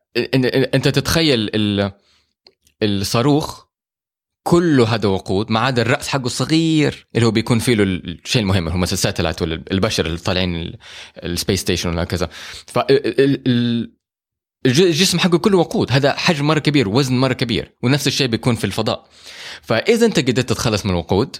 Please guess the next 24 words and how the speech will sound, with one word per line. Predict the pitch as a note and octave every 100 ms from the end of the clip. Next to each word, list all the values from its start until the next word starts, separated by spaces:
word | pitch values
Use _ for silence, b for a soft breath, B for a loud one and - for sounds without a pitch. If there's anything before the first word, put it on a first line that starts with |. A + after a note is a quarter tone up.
| _ _ _
حتعلي | - A2 G#2 G#2 B2 G2+ D#3 F3 B2 G#2
الكفاءة | F#2+ G2 - A#2 F2
حقت | - F2+ F2 -
ال-، | F2+ E2+ E2+ E2 E2+ - - D2
ال-، | D2+ A#2 A#2
المسبار | A2 G2+ A2 A2+
والمكوكات | G2 F2+ G2 - G#2
الفضائية | F#2+ F#2 G2+ G2
حقتك، | - G2+ G2 C#3+ - B B
وممكن | G#2+ D3+ D#3+ E3+ F3+ - b b _ _ _ _ _ _ _ _ _ _ -
يصير | A2+ - C3
عندك | C#3 C#3+ B2
جولات | A#2+ C3 D#3 D#3
أطول | - F3 - F2+ F#2 A2+
في | -
الفضاء. | A#2 A#2 D#3 B2 - _ B B B B
فواحدة | D3 D3
من | C#3
الأشياء | A2+ C3
كانوا | B2+ A2
بيحاولوا | - A2
يخترعوها | G2 G#2 G#2 B2
هو، | A2+ A2+ B2 A#2+ -
آم، | G2 F#2 F#2 F2+